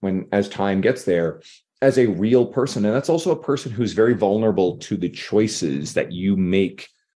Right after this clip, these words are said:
right now on an ongoing basis. And again, it's not about being perfect. It's about being kind and reasonable to that person. So to find balance so we can enjoy life,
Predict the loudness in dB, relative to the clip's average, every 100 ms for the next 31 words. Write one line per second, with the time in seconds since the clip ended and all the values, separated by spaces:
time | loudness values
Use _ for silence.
0 | _ _ -8 0 2 2 0 0 2 2
1 | 0 -2 -2 -2 -2 0 0 -2 -2 -2
2 | -2 -2 -2 0 0 0 0 0 0 -14
3 | -2 -2 0 0 0 -2 -6 _ _ _
4 | _ _ _ _ _ -12 -2 0 2 2
5 | 0 -2 -4 -2 -2 0 2 2 0 _
6 | -8 -6 -2 -2 0 -4 0 2 2 0
7 | -6 _ _ _ _ _ _ _ _ _
8 | _ -8 -6 -4 -6 0 0 4 2 2
9 | -2 -2 -2 0 2 4 4 6 4 2
10 | -2